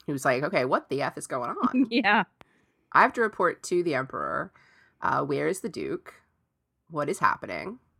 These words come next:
Speaker 1: The Baron does not like that the Sardaukar do not give him enough respect.
Speaker 2: Right.
Speaker 1: And he, the colonel, uh, the Sardaukar colonel demands to see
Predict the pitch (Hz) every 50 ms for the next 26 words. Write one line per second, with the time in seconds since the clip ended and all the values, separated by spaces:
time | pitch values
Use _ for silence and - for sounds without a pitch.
0 | _ _ _ _ _ _ _ _ - - - 202 196 190 190 185 175 - 190 180
1 | 175 202 220 233 - 175 160 156 - 117 110 - - 160 147 147 147 - 147 143
2 | 139 135 147 139 143 139 135 139 139 135 - - - _ _ - - 139 135 -
3 | 147 139 131 123 120 107 - - 139 - - - - - _ _ _ _ - 151
4 | - - - - - - - - - - _ _ _ _ _ - - 202 190 180
5 | 170 165 180 214 - _ - - _ _ _ _ _ _ _ _ _ _ _ _
6 | _ _ _ _ _ _ _ _ - 160 151 143 139 139 135 131 135 135 139 143
7 | 143 - - - - - _ _ _ _ _ _ _ _ _ _ _ _ _ _
8 | _ _ _ _ _ _ _ _ _ _ - - - 190 185 175 170 - - -
9 | 165 165 - - 247 240 240 220 208 202 196 190 185 - - 170 160 160 160 156
10 | 143 - - - - 165 156 156 - 165 151 143 139 143 135 - - - 151 139
11 | 139 135 131 131 - - - 170 156 156 151 151 151 147 151 151 - - - -
12 | - - - 139 131 131 131 131 131 131